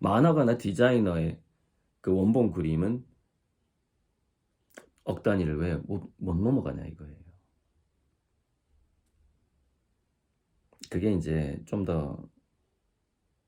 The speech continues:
그걸 잘 모르시는 분은, 어... 정말 예술의 역사부터 다시 공부를 해야 되는 거죠.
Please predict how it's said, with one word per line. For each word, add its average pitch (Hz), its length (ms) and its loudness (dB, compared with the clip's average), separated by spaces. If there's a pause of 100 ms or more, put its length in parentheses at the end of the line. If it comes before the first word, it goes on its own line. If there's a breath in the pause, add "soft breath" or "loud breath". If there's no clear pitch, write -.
(560)
그걸 - 140 -2
잘 90 180 0
모르시는 95 460 -2
분은, 78 480 -6 (2500)
어... 85 640 -2 (1900 loud breath)
정말 87 300 0
예술의 120 320 2
역사부터 92 460 2
다시 - 260 -12
공부를 78 380 -8
해야 65 140 -16
되는 82 200 -16
거죠. 85 140 -20